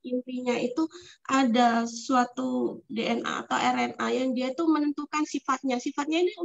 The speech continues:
apa? Sifatnya itu mulai dari karakteristiknya. Karakteristiknya itu apa? Mulai dari bentuknya, terus wujudnya seperti apa,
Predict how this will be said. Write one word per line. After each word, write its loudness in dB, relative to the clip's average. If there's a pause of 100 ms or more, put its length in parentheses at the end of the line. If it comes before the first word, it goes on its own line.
(200)
apa? -4 (400)
Sifatnya 0
itu 0
mulai 4
dari 0
karakteristiknya. 0
Karakteristiknya -4
itu -10 (160)
apa? -8
Mulai 0
dari -2
bentuknya, 0 (640)
terus -2
wujudnya 0
seperti -4
apa, 2